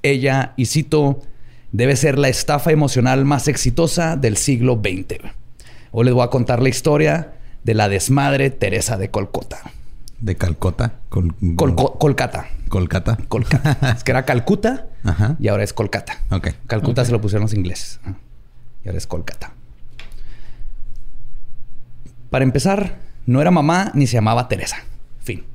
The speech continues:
Speaker 1: Esa es toda la, el fraude.
Speaker 2: <laughs>
Speaker 1: Nunca tuvo hijos. No era su verdadero nombre.
Speaker 2: <laughs>
Speaker 1: Algo así. Su verdadero nombre era Agnes Gonja Boyagiu. Nació el veintiséis de agosto de mil novecientos diez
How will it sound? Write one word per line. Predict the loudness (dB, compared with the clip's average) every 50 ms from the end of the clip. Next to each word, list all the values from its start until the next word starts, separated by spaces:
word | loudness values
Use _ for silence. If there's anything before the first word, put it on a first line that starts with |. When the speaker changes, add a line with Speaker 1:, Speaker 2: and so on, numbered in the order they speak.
| -12 -12 -10 -8 -6
Speaker 1:
Esa | -6 -4 -4 -4
es | -2 0
toda | 2 4 4 4 6 4 4
la, | 4 4 4 4 4 4 4 2
el | 4
fraude. | 4 4 4 4 4 4 2 2 0 -2 -2 -2 -4 -8 -8 -8
Speaker 2:
<laughs> | -14 -10 -8 -8 -6 -4 0 2
Speaker 1:
Nunca | 4 4 4 4 4 2 2
tuvo | 4 4 4 4
hijos. | 4 4 4 2 2 2 -2 -6 -8 -8 -6 -6 -4 0
No | 0 0 0
era | 0 0
su | 0 0
verdadero | 0 2 0 0
nombre. | -2 -4 -4 -6 -6 -4 -2 0 0 0 0 0 -2 -2 0 -2 -2
Speaker 2:
<laughs> | -2 -2 -4 -4 -4 -6 -8 -8 -6 -4 -2 2
Speaker 1:
Algo | 2 4 4
así. | 4 4 6 4 4 4
Su | 4 4 4 6 6 6
verdadero | 6 4 4 4
nombre | 4 4 4 4 2 2 2 4 4 6
era | 6 6 4 4 4 4 4 2
Agnes | 2 4 2 4 4 6 6 6 4 4 0 -2 -2 0
Gonja | 0 2 4 4 4 4 4 4 4 2 2 0 0
Boyagiu. | 0 2 2 4 4 4 2 2 0 0 2 2 2 2 2 0 -2 -6 -8 -8 -8 -8 -8 -8 -6 -8 -6 -6 -6 -4 -2
Nació | -2 -2 0 2 4 2 4 4
el | 4 4
veintiséis | 4 4 4 2 2 2 2 2 4 4 4 4
de | 4
agosto | 4 4 2 2 4 4 4
de | 6 6
mil | 6 6 6
novecientos | 4 4 2 2 2 4 4 2 2 4
diez | 4 4 4 2 2 0